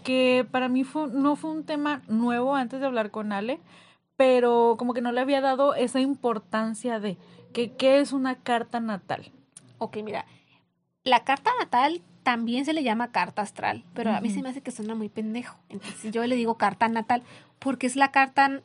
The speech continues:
Speaker 2: de tu nacimiento,
Speaker 1: Ujú.
Speaker 2: no es la astral, es como que
Speaker 1: Es
Speaker 2: astral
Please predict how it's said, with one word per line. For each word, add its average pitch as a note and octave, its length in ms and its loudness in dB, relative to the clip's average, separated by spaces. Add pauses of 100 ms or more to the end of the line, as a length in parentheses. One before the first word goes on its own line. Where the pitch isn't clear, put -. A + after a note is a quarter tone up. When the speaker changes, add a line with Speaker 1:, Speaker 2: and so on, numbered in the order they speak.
(140)
Speaker 2:
de A#3+ 140 -2
tu C#4+ 200 -2
nacimiento, B3 680 -2
Speaker 1:
Ujú. B3+ 180 -2
Speaker 2:
no A#3+ 420 0
es D4 120 -2
la D4 140 6
astral, C#4 440 0
es A3 220 -6 (280)
como B3 160 -12
que A#3 100 -8
Speaker 1:
Es A3 60 -10
Speaker 2:
astral A#3+ 180 -2